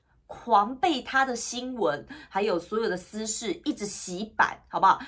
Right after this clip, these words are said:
每天都有新的消息，然后很多人都在讨论，我都觉得看得有点乏味，跟就是我自己都觉得无聊，不想再讨论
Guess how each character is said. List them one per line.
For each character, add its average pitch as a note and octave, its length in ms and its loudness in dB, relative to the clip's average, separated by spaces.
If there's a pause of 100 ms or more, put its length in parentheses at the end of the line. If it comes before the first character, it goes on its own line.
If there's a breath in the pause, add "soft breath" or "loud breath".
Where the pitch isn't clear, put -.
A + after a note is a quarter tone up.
每 B3 280 2
天 F#4+ 240 0
都 G4 100 6
有 B3 100 6
新 C4+ 240 -4
的 B3+ 100 2
消 B3 240 6
息， F3+ 160 -4
然 F3 140 0
后 D4+ 100 -2
很 C4+ 300 4
多 E4+ 120 2
人 D4+ 80 4
都 D4 80 2
在 D4 120 8
讨 F3+ 200 2
论， G3 240 0 (300 loud breath)
我 C4 140 -2
都 A4 120 4
觉 E4+ 140 2
得 D4+ 80 6
看 D#4 180 0
得 C4 80 -4
有 G#3 80 2
点 G#3 160 -2
乏 D3 440 -4
味， G3+ 200 -4
跟 F#3 280 -6 (520 soft breath)
就 C4+ 100 -6
是 A3+ 300 -4
我 G#3 80 2
自 G#3 220 -2
己 A#3+ 100 2
都 A3+ 220 0
觉 F#3+ 160 -2
得 F3+ 180 -4
无 F3+ 200 -4
聊， D#3+ 200 -4
不 - 120 -8
想 - 180 -4
再 F3 100 -8
讨 - 220 -6
论 - 200 -4